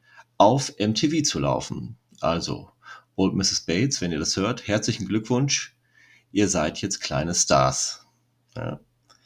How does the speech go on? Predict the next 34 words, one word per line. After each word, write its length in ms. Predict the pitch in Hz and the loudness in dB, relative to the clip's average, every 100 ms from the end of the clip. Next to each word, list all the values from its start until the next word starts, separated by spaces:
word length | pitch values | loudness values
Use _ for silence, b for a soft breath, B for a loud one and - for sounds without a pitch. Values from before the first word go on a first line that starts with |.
| B B B B B B B B _ _ _ | B B B B B B B B _ _ _
Ja, 100 | 110 | 0
bevor 320 | 98 - 147 | 0 4 4
es 120 | 147 | 6
losgeht, 520 | 143 160 - 143 143 123 | 6 6 4 0 2 4
möchte 300 | 120 120 117 | 4 2 -2
ich 240 | 113 - | -2 0
euch 240 | 113 - | 0 2
aber 100 | 104 | 4
auch 140 | 82 101 | 4 4
noch 140 | 104 | 2
auf 120 | 101 | 2
eine 340 | - 92 87 - _ | 2 2 0 -6 _
andere 360 | - 143 117 76 | 4 6 4 2
Band 240 | 71 62 | -2 -4
hinweisen, 520 | - 76 73 73 80 90 | -6 -8 -8 -6 -6 -4
auf 140 | - | -2
eine 140 | 87 | 0
neue 260 | 85 95 95 | 2 2 0
Band, 460 | 71 76 101 - - | 0 -2 -2 -6 -10
eine 80 | 110 | -4
sogenannte 460 | 98 95 90 92 | 0 2 2 0
Supergroup. 800 | 95 - 110 98 98 120 147 - - B B B B B | 2 2 2 2 6 6 4 -4 -18 B B B B B
Supergroups, 720 | - - 143 123 117 131 143 - | -6 -2 2 4 6 6 4 0
das 160 | 104 | 0
wäre 100 | 107 | -2
vielleicht 260 | 107 87 92 | -2 -4 -2
auch 140 | 104 | -2
einmal 260 | 90 80 78 | 0 0 -2
ein 160 | 82 | -4
Thema 400 | - 82 82 98 | -2 -4 -2 -2
für 460 | 123 - 85 78 76 | -4 -4 -4 -2 -4
eine 160 | 82 76 | -6 -6
ganze 260 | 85 - | -4 -6
Podcast-Folge. 880 | - 85 92 87 - 90 90 101 131 | -6 -4 -2 -4 -4 -2 0 0 -2